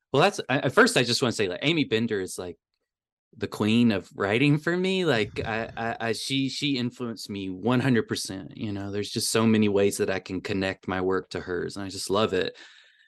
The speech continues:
Speaker 1: But one of the things for me is, like, Nothing to See Here is a really,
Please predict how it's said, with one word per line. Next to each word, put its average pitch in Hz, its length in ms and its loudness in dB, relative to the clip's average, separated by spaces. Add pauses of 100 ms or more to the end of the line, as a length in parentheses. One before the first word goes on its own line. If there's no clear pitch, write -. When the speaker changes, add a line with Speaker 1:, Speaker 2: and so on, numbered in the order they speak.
(160)
Speaker 1:
But 147 160 4
one 214 160 6
of 202 80 4
the 160 80 4
things 175 300 -2
for 143 160 0
me 113 200 0
is, 101 160 -6
like, 90 340 -10 (260)
Nothing 233 240 6
to 147 60 4
See 165 160 2
Here 131 100 6
is 113 100 2
a 104 60 4
really, 104 440 0